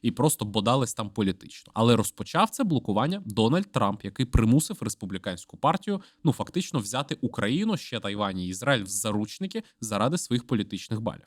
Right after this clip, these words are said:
От чи може тепер Трамп перевзутись на сто вісімдесят градусів і завтра стати головним другом України?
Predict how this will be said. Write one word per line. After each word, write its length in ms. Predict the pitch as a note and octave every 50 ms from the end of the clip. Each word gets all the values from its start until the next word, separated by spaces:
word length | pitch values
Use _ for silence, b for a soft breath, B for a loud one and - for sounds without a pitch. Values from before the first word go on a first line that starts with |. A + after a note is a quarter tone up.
| _ _ _ _
От 160 | - C3 A#2+ -
чи 180 | - - D3
може 300 | C#3 E3 A3+ C4 B3 A#3+
тепер 300 | - - D3 - F3+ E3+
Трамп 340 | - - C#3 D3 E3+ E3+ -
перевзутись 640 | - C3 B2+ C#3+ C3+ A#2+ B2+ D3 C3+ - G#2 - -
на 80 | G#2+
сто 260 | G2+ - - - A#2+ G#2+
вісімдесят 540 | G#2 - - G#2+ G2+ G2+ F#2 - G#2+ G2
градусів 480 | F#2 A#2 E3 A#3+ C4+ C#4 A#3 - - A3 -
і 80 | - A#2
завтра 380 | G#2 B2 D3 D3+ - D#3 B2
стати 300 | G#2 - - C#3 C#3 D3
головним 560 | B2+ G#2+ A2+ B2+ A#2+ A#2 A2 G#2+ B2 D#3 E3 B2+
другом 340 | A#2 A#2 C3 B2 C3 A#2+ -
України? 460 | B2 - - - G2 F2+ F2 - -